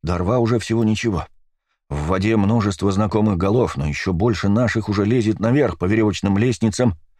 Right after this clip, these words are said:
что сплошной бахромой скинуты вниз со стены. Со всего разбега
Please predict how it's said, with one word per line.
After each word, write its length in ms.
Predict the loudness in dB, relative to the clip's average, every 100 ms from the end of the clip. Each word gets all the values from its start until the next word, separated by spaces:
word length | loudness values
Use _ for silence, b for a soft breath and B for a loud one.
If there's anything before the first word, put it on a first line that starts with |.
| _
что 220 | -4 -4
сплошной 500 | 0 0 0 0 2
бахромой 500 | 2 0 2 2 2
скинуты 440 | 0 0 0 2 2
вниз 240 | 2 -2
со 160 | -2 -4
стены. 420 | 0 0 0 -4 _ _ _ _ _ _ _ _ -10
Со 200 | -6 -6
всего 360 | -2 0 0
разбега 460 | 0 0 0 0